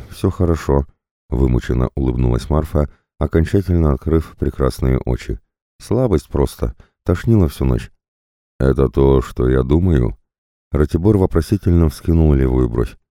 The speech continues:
«Да, медвежонок, у нас будет третий».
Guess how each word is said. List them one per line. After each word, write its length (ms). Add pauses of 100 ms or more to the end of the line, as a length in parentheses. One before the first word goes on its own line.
(340)
«Да, 260
медвежонок, 720 (180)
у 80
нас 260
будет 340
третий». 460